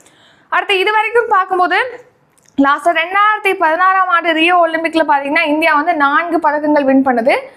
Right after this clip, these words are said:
ரெண்டாயிரத்தி இருபது டோக்கியோ ஒலிம்பிக்ல இந்தியா வந்து பத்தொன்பது பதக்கங்கள் வின் பண்ணது. இப்போ ரெண்டாயிரத்தி இருபத்தி நான்காம் ஆண்டு பாரிஸ் ஒலிம்பிக் போட்டியில இந்தியா இருபத்தி ஒன்பது பதக்கங்களை வின் பண்ணிருக்கு. இது வரைக்கும் இல்லாத அளவு அதிகமான பதக்கங்களை இந்த பாரிஸ் ஒலிம்பிக், பாராலிம்பிக் போட்டியில இந்தியா வின் பண்ணிருக்கு.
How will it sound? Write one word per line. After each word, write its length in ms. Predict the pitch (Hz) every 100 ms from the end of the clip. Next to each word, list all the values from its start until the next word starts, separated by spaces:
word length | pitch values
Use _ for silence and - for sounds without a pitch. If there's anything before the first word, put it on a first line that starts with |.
| _ -
ரெண்டாயிரத்தி 420 | 294 359 392 381 339
இருபது 220 | 349 339 330
டோக்கியோ 300 | 370 370 381
ஒலிம்பிக்ல 320 | 359 330 330 320 294
இந்தியா 180 | 320 311
வந்து 140 | 311 320
பத்தொன்பது 420 | 254 302 320 311 302
பதக்கங்கள் 480 | 269 277 269 262 240
வின் 140 | 240 254
பண்ணது. 260 | 233 240 571 - - - 330
இப்போ 120 | 330 339
ரெண்டாயிரத்தி 360 | 349 392 403 349
இருபத்தி 240 | 370 403 370
நான்காம் 340 | 349 359 349 330
ஆண்டு 140 | 359 359
பாரிஸ் 320 | 320 370 359
ஒலிம்பிக் 300 | 339 339 311 330
போட்டியில 280 | 311 320 339 349
இந்தியா 260 | 349 320 302 320
இருபத்தி 360 | 370 392 381 294 294
ஒன்பது 320 | 359 381 339 302
பதக்கங்களை 460 | 262 277 262 247 233
வின் 120 | 240
பண்ணிருக்கு. 320 | 240 220 226 233
இது 60 | 247
வரைக்கும் 300 | 262 285 302
இல்லாத 260 | 285 285 285
அளவு 180 | 269 330 - 247
அதிகமான 560 | 247 370 392 381 339 311 277
பதக்கங்களை 500 | 277 285 262 277 403 - - _ _ _ 339
இந்த 120 | 349 349
பாரிஸ் 300 | 349 392 349
ஒலிம்பிக், 300 | 330 330 320
பாராலிம்பிக் 480 | 311 320 349 330 320
போட்டியில 260 | 285 269 320 294
இந்தியா 160 | 277 247
வின் 160 | 233 247
பண்ணிருக்கு. 360 | 233 214 214